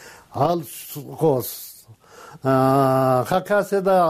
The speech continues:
Алтын көл деген кыргыздын эмеси бар. Сумдук кооз көл. Эме, ханыбыз ошол жерде болгон. Кыргыздын ханынын ордосу, хан ордосу болгон жер.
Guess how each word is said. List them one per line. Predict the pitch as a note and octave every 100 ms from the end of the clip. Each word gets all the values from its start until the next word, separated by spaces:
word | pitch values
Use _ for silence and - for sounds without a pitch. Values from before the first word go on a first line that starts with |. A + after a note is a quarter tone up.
| D#3+
Алтын | F3+ F3+ G3 F3+
көл | G#3 A3 G3
деген | F#3+ F#3 E3 D3+ C3+ D#3 C#3+ - - - _ -
кыргыздын | - F3 F3 D#3 D3+ E3
эмеси | D#3 D3 D#3
бар. | C3 A#2 F2+ A2+ A2+ _ G#2+ G#2 -
Сумдук | - D3 C#3 C#3
кооз | C#3 D3 C3 G#2 - - - -
көл. | C3 A2+ - - -
Эме, | C#3 C3+ C#3 C3+
ханыбыз | C3+ - E3+ D3+ D3 C#3+ E3+
ошол | -
жерде | D3 B2 C3+
болгон. | A#2+ A2+ G2+ -
Кыргыздын | C3+ B2+ A#2 A2+
ханынын | - B2+ A2+ B2 F3 D#3+ - - -
ордосу, | C3+ A#2 B2 A#2+ -
хан | D3 C#3
ордосу | C3 B2 - C#3
болгон | B2+ C3 A2+
жер. | -